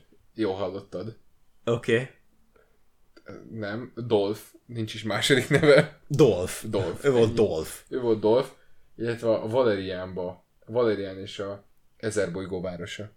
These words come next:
Speaker 2: Ajjajjaj. Ajjajjaj.
Speaker 1: Ebbe ő volt a President of the World State Federation.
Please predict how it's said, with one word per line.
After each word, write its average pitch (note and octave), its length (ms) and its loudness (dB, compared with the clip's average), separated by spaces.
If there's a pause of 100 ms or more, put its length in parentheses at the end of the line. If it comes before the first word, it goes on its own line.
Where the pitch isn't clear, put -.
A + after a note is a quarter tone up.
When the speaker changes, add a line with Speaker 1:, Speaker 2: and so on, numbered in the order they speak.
(120)
Speaker 2:
Ajjajjaj. A#2+ 1700 -2 (420)
Ajjajjaj. A#2 1400 4 (540)
Speaker 1:
Ebbe B2 260 0
ő B2+ 200 0
volt G2+ 300 -2
a G2 200 -2 (140)
President A2 500 -2
of G2 140 -6
the G2+ 100 -8 (100)
World G#2 240 2
State F#2 400 -10
Federation. F2 760 -12